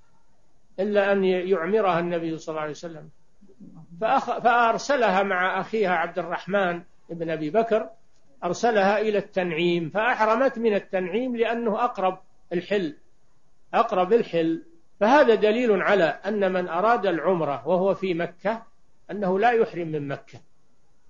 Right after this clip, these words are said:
وإنما يخرج إلى الحل، إما إلى التنعيم أو إلى الجعرانة أو إلى عرفة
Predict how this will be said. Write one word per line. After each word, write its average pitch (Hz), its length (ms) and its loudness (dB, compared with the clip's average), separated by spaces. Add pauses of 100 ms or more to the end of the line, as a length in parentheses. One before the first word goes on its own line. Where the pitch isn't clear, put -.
(180)
وإنما 190 540 2
يخرج 220 440 0
إلى 180 160 2
الحل، 165 520 0 (360)
إما 220 300 2
إلى 165 160 -2
التنعيم 151 880 -6
أو 180 140 2
إلى 170 140 0
الجعرانة 156 840 -4 (420)
أو 190 160 0
إلى 185 200 2
عرفة 165 720 0